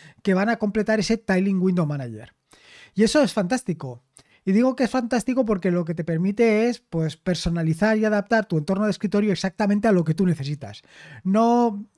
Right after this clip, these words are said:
eh, quiero decir, si tú no necesitas notificaciones, no tienes por qué instalar Dunst. O si simplemente no utilizas una barra de menú, pues no tienes por qué instalar esa barra de menú. Lo puedes personalizar exactamente todo como tú quieras.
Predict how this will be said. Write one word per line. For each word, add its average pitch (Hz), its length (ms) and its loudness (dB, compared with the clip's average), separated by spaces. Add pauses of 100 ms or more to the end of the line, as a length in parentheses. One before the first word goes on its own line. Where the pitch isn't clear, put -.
(180)
eh, 180 320 -2
quiero 220 160 2
decir, 214 240 2
si 180 120 -2
tú 202 140 2
no 214 80 2
necesitas 208 380 0
notificaciones, 208 760 0
no 196 220 2
tienes 208 260 0
por 180 160 -4
qué 185 80 -4
instalar 170 400 -4
Dunst. 190 400 -2 (320)
O 196 120 0
si 185 280 0
simplemente 202 500 -2
no 170 80 0
utilizas 175 460 -2
una 170 120 -2
barra 180 220 -2
de 196 100 0
menú, 196 260 -2
pues 151 160 -6
no 175 120 -2
tienes 185 260 -2
por 156 160 -8
qué - 100 -4
instalar 165 340 -4
esa 160 180 -6
barra 147 220 -6
de 147 80 -4
menú. 117 260 -12 (540)
Lo 156 120 -2
puedes 208 200 2
personalizar 208 680 0
exactamente 208 720 -4 (140)
todo 233 260 2
como 165 180 -2
tú 151 140 -4
quieras. - 400 -14